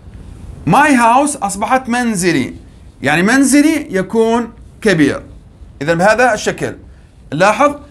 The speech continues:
لا أقول a my house لأنه صار معرفة، مجرد ما ضفت صفة ملكية أصبح معرفة، لا نحتاج ل a.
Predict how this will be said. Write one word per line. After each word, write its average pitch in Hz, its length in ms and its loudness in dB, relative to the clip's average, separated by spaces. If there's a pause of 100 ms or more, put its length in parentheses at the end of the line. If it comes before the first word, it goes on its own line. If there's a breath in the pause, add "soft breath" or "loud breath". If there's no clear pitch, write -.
(140 loud breath)
لا 294 240 4
أقول 254 420 0 (500)
a 214 280 4 (120)
my 202 300 2 (100)
house 185 300 2 (720)
لأنه 151 140 -4
صار 247 220 2
معرفة، 226 640 2
مجرد 196 300 -2
ما 214 100 4
ضفت 208 480 -4 (400)
صفة 220 260 0
ملكية 254 600 0
أصبح 220 340 0
معرفة، 196 460 0
لا 202 120 0
نحتاج 220 460 -2
ل 202 200 -4
a. 156 240 2